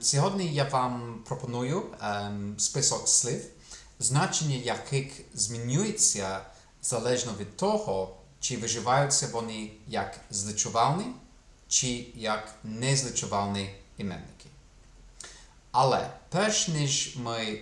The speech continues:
почнемо, е, мені, мені потрібно підкреслити, е, дві моменти. По-перше, артикл a або an зазвичай вживається лише з зличувальними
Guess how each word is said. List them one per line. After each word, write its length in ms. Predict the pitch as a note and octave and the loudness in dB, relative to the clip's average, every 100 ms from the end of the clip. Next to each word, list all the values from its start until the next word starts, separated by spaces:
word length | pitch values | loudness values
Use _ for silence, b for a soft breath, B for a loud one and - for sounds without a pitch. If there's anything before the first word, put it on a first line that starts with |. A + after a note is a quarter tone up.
| - - | -10 -4
почнемо, 680 | B2 B2 - C3+ D#3+ - - - - | 0 2 0 0 -2 -4 -10 -20 -14
е, 420 | G#2+ G#2 G#2 G#2 G2+ | -6 -4 -4 -4 -8
мені, 420 | A#2 A#2 B2 B2 - - | -8 -4 -2 -2 -6 -8
мені 300 | A#2+ B2 B2 | -4 -4 -4
потрібно 600 | B2 - A#2+ A2 A2 G#2+ | -6 -4 -2 -2 -2 -4
підкреслити, 840 | - - C#3+ D3+ - D#3+ G3+ G#3 B B B - - | -6 -6 0 2 2 0 -4 -4 B B B -16 -6
е, 360 | A2 G#2+ G#2 - A#2 | -2 -2 -4 -10 -12
дві 240 | A2 B2 B2 | -4 0 2
моменти. 560 | A2+ F#2+ C#2+ - - - - - B B B B B | 0 -2 -4 -10 -16 -18 -20 -20 B B B B B
По-перше, 800 | C#3+ C3 G3+ B3+ - - G2 F#2+ - - - | -4 0 4 4 4 2 0 -4 -10 -20 -2
артикл 520 | B2+ F3+ - G3+ D#3+ B2 - - | 2 2 2 -4 -4 -6 -10 -6
a 380 | C3 C3+ C3 B2+ - | 0 2 0 -4 -10
або 320 | - F#2+ G2+ - | -8 -6 -6 -4
an 280 | A2 B2+ G3+ - - - - - - | -2 0 -2 -6 -16 -20 -20 -18 -2
зазвичай 880 | - A#2+ - C#3 D3 - C3+ A#2+ G#2+ | 2 2 2 2 2 2 2 2 0
вживається 1000 | A#2 A2+ G2+ C#3+ F#3 F#3+ - - G2 F#2+ - - B - - | -4 -4 0 2 2 2 4 4 2 -4 -8 -18 B -20 -12
лише 640 | A#2 C3 D#3+ - E3 D3 - | 0 2 2 0 0 -2 -2
з 400 | A2 - A#2 A2+ - | 4 6 6 2 -2
зличувальними 1160 | - - A2+ - G#2+ G#2 C#3+ E3 D3 B2+ A#2+ | 0 0 0 -4 -2 4 6 6 2 0 -2